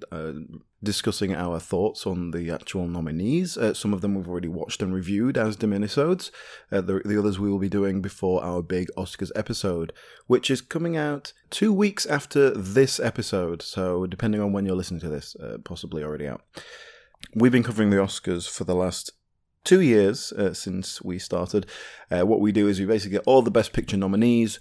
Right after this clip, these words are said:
and we watch them and do a sort of quick, uh, relatively quick reviews on them, 'cause there's usually seven or eight of them, and we try and get it in one episode.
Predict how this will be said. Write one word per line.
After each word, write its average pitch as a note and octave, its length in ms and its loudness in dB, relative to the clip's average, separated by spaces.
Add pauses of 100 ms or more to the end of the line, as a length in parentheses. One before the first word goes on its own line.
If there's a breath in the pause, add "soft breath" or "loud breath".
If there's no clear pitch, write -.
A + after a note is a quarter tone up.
(260 loud breath)
and D#2 140 -8
we F2 80 -6
watch - 360 -2
them F2+ 380 0
and F2+ 220 -4
do E2+ 260 -4
a E2+ 160 -8
sort - 240 -8
of - 40 -20
quick, - 440 -8
uh, G1+ 140 -6 (540)
relatively F#2 580 -4 (140)
quick - 320 -4
reviews G#2 420 0
on G2+ 80 0
them, G#2 160 0
'cause G2+ 160 -6
there's F#2 180 -6
usually F2+ 440 -6
seven F2 280 -4
or F#2+ 80 -2
eight F2+ 100 -2
of F#2+ 40 -4
them, G2+ 140 -2 (840 loud breath)
and F2 160 -6
we F2 80 -6
try F#2 180 -8
and E2+ 80 -6
get F#2 120 -4
it - 80 -10
in F2+ 240 -6
one F#2+ 180 -2
episode. F#2+ 480 -6